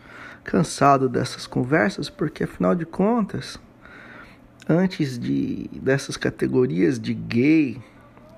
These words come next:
mulher e negro, né, mano?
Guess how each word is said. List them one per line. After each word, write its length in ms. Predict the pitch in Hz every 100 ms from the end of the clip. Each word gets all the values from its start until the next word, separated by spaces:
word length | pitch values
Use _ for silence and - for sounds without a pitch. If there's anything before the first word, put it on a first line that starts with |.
| - - - - - - _ - -
mulher 760 | 110 123 123 101 107 131 156
e 60 | 120
negro, 680 | 113 113 123 156 113 107
né, 140 | 113 131
mano? 260 | 120 85